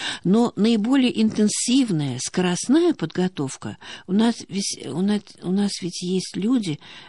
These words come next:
э, э, к нам часто приходят люди без всякой подготовки. Она длилась семь недель. Вот этот период подготовки к крещению предварял Пасху.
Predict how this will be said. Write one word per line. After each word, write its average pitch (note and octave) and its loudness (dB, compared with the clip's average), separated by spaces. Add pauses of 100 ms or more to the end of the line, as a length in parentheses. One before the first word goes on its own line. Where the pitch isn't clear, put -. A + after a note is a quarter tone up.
э, D3 -6
э, F2+ -12
к - -6
нам F3 0
часто F#3 -2
приходят D#3+ -6
люди B3 2
без B3 0
всякой C4 -2
подготовки. - -10 (480)
Она G3+ 4
длилась D3 -4
семь C4 0
недель. E3+ -6 (720)
Вот A3+ 0
этот B3 0
период D4 2
подготовки F#3+ -2
к - -20
крещению E3 0 (360)
предварял E3+ 0
Пасху. - -6